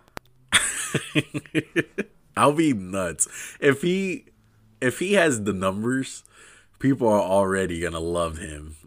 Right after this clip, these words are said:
like, by far. And I think if anything, if he does put up anywhere near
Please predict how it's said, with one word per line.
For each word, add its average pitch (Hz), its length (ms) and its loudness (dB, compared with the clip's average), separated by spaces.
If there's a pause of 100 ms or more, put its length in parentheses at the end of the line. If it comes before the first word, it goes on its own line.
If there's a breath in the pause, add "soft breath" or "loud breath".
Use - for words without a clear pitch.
like, 85 400 -8
by 90 220 0
far. 85 280 -6
And 85 260 -6 (840 loud breath)
I 117 120 4
think 123 200 2
if 110 160 0
anything, 98 420 -4
if 90 160 -4
he 92 100 -6
does 92 260 -2
put 92 240 -2
up 90 240 -2
anywhere 92 480 -4
near 87 600 -4